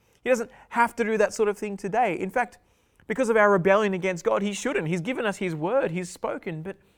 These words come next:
but out of his love, he sometimes does give us amazing comfort, sometimes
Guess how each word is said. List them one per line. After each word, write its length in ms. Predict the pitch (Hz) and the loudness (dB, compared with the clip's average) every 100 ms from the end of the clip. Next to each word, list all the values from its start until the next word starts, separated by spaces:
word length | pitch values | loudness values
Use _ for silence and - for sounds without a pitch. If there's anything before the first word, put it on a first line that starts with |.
| _ _ _ _ _ - | _ _ _ _ _ -10
but 80 | - | -4
out 140 | 302 | -2
of 80 | 294 | -2
his 120 | 202 | -4
love, 300 | 202 247 196 | 0 2 0
he 80 | 202 | -2
sometimes 640 | - 240 240 233 220 196 | -8 -10 -10 -8 -8 -8
does 400 | 160 208 220 226 | -6 -4 -4 -4
give 160 | 190 180 | -2 -2
us 160 | 156 | -2
amazing 460 | 175 175 208 214 208 | -4 -8 -8 -8 -10
comfort, 400 | - 202 - - _ _ _ _ | -10 -14 -14 -20 _ _ _ _
sometimes 480 | - 240 240 220 | -10 -6 -2 -4